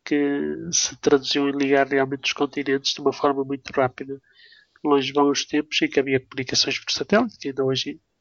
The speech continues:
existem, não é? Mas para aquelas pessoas que têm alguma, alguma idade disto da internet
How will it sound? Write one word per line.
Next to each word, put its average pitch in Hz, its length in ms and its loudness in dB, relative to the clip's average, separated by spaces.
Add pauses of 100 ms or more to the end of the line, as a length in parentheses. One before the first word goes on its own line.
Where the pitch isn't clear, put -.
existem, 147 460 -4
não 147 100 -2
é? 139 120 -2 (1000)
Mas 139 440 6
para - 220 0
aquelas 139 340 0
pessoas - 220 -6
que - 60 -10
têm 143 160 2
alguma, 139 840 0
alguma 143 400 2
idade 143 420 4
disto - 420 -8
da 139 140 -10
internet 139 720 -2